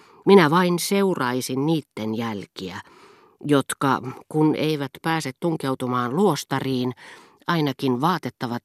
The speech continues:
naisensa nunnaksi, ennen kuin häneen yhtyvät. Minulla oli jopa toiveita saada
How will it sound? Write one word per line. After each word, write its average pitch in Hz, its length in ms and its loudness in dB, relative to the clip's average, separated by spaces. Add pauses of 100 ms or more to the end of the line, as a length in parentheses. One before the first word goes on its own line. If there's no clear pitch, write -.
naisensa 151 580 -4
nunnaksi, 117 880 -2 (680)
ennen 123 380 0
kuin 123 260 -2
häneen 107 600 -2
yhtyvät. - 840 -10 (1700)
Minulla 226 360 12
oli 208 240 6
jopa 196 240 4
toiveita 160 520 4
saada 170 260 0